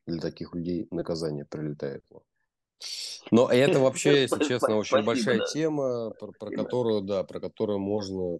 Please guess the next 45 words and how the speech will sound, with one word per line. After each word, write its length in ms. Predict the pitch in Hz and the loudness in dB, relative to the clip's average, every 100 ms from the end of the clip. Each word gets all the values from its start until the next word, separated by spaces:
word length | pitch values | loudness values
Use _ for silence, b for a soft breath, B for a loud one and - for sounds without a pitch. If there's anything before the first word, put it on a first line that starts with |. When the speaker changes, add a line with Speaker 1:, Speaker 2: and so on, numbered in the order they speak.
| - | -6
Speaker 1:
там 240 | 82 85 | -4 0
очень 280 | 87 - 95 | 0 0 2
много 280 | 95 85 80 | 2 2 0
за-, 120 | 85 | -2
э, 460 | 85 78 85 85 82 | -2 0 0 -2 -4
задвигать 480 | 87 90 90 90 | -4 -2 0 0
и 40 | 87 | -2
рассказывать, 560 | 85 - 131 107 82 - | -2 0 2 2 -2 -4
вот. 240 | 82 78 b b b b _ _ _ _ _ _ _ 90 | -6 -6 b b b b _ _ _ _ _ _ _ 2
А, 440 | 87 85 85 82 | 4 4 4 0
давайте 460 | 85 107 139 120 95 | 0 2 2 -2 -6
подведем 500 | 92 98 98 104 85 | -6 -6 -2 -2 -4
тогда 260 | 85 92 | -6 -6
итог 400 | 90 95 - - - | -4 -6 -8 -18 -12
сегодняшнего 640 | - 95 85 - - 82 | -2 0 0 -2 -4 -4
нашего 420 | 82 - 85 80 - _ - | -2 -4 -4 -6 -10 _ -6
подкаста. 580 | 95 - 95 - - - | -4 2 0 0 -4 -2
Speaker 2:
Н-, 340 | - - - _ | -2 -6 -16 _
ну, 120 | 156 165 | 0 4
то 100 | 156 | 4
есть, 120 | 107 | 6
Speaker 1:
Про 60 | |
то, 160 | 156 - | 6 6
Speaker 2:
если, 60 | 139 | 6
да, 120 | 127 | 6
Speaker 1:
что 0 | |
Speaker 2:
резюмировать, 640 | 101 156 165 - - 90 | 4 4 0 0 2 4
так 180 | 104 - | 2 2
Speaker 1:
тормозит 40 | |
Speaker 2:
звучит. 320 | 110 110 104 98 | -2 -2 2 2
Speaker 1:
людей 80 | |
в 80 | 87 | 2
раз-, 260 | 101 101 104 | 0 0 -2
Speaker 2:
Не 140 | 135 | -2
Speaker 1:
в 0 | |
Speaker 2:
об-, 140 | 156 101 | -2 -4
Speaker 1:
развитии. 180 | 90 - | -8 -4
Speaker 2:
да, 180 | 113 | -4
не 140 | 107 135 | -2 -2
обманывай 500 | 147 151 139 127 127 | -2 -2 -2 -2 -4
себя, 340 | - 123 180 | -6 -6 -6
и 60 | 170 | -6
тогда 340 | 117 113 135 | -6 -6 -6
все 300 | - 113 110 | -10 -10 -10
получится. 680 | 113 104 95 - - - | -8 -8 -8 -12 -18 -20